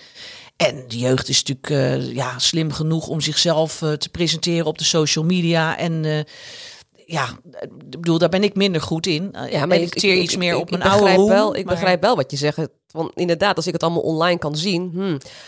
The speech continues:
Speaker 2: waarom zou je dan in de zaal gaan? Maar dan nog, omdat je het ziet, denk ik van, van, "Oh, ik wil wel voelen
Speaker 1: Ja.
Speaker 2: hoe dat dan gaat. Ik wil wel die interactie met jou, eh, hebben." Want je speelt
Speaker 1: Ja.
Speaker 2: nu ook vaker in kleine zalen, dus dan zit
Speaker 1: Ja.
Speaker 2: je wat dichter op mij en zo.
Speaker 1: Ja, dat is zo. Dat is hartstikke leuk. En het voordeel is dat je dan wat vaker kunt spelen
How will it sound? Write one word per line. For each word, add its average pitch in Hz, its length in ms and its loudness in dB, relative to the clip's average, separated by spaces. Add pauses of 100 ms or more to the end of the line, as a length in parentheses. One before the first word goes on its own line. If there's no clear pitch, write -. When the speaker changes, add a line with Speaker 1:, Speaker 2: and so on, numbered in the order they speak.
(120)
Speaker 2:
waarom 165 200 2
zou 180 120 4
je 180 60 4
dan 185 80 0
in 180 60 0
de 185 60 -2
zaal 233 220 4
gaan? 180 220 0
Maar 185 240 2
dan 170 120 2
nog, 202 200 2 (220)
omdat 175 260 -2
je 175 60 -6
het - 80 -4
ziet, - 180 -4
denk 175 140 0
ik 170 100 -8
van, 175 120 -2
van, 202 120 -2
"Oh, 220 100 4
ik 139 100 -2
wil 165 200 0
wel 175 160 4
voelen 220 520 2 (320)
Speaker 1:
Ja. 190 140 2
Speaker 2:
hoe 220 100 6
dat 214 160 4
dan 214 240 2
gaat. 208 440 0
Ik - 80 -12
wil 143 180 0
wel 147 200 4
die 156 120 -2
interactie - 600 -2
met 147 200 -2
jou, 127 420 2
eh, 123 60 2
hebben." 131 180 0
Want 139 120 0
je 151 60 -4
speelt 151 200 0
Speaker 1:
Ja. - 60 2
Speaker 2:
nu 156 80 2
ook 165 200 2
vaker 175 340 0
in 165 100 -2
kleine 170 360 2
zalen, 196 360 2
dus 202 80 0
dan 214 80 2
zit - 100 -4
Speaker 1:
Ja. 202 80 0
Speaker 2:
je 180 60 4
wat 196 140 0
dichter 208 320 -2
op - 200 -2
mij 131 340 0
en 127 100 -4
zo. 123 340 -4
Speaker 1:
Ja, 247 220 4
dat 165 180 0
is - 120 0
zo. 156 200 0
Dat 208 200 -2
is 143 220 -2
hartstikke - 520 -2
leuk. 180 260 -2
En 208 140 0
het 165 120 -2
voordeel 190 360 4
is 143 240 0
dat 160 140 -2
je - 80 -6
dan 151 120 -4
wat 139 160 -2
vaker 160 300 -4
kunt 147 200 -4
spelen 151 440 0